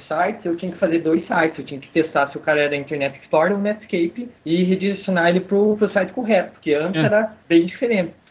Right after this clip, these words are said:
Speaker 1: E aí eu acho que, por exemplo, como todo mundo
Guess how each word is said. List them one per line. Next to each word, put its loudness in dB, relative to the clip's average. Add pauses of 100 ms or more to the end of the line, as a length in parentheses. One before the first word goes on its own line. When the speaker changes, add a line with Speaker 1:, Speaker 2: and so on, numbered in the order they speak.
Speaker 1:
E -2
aí 2
eu 0
acho -4
que, -20
por -4
exemplo, 0 (140)
como 2
todo 4
mundo 0